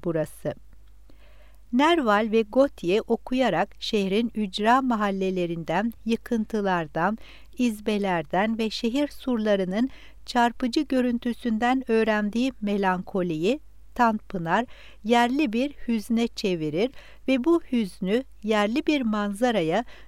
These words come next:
ve çalışan modern kadının hayatına ustalıkla taşır.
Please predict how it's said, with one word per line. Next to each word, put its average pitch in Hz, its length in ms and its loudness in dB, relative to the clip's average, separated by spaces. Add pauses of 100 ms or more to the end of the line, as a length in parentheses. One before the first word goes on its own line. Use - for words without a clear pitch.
ve 269 200 2
çalışan 262 640 0
modern 226 460 0
kadının 220 600 -4
hayatına 208 720 -2
ustalıkla 226 720 -4
taşır. 170 520 -6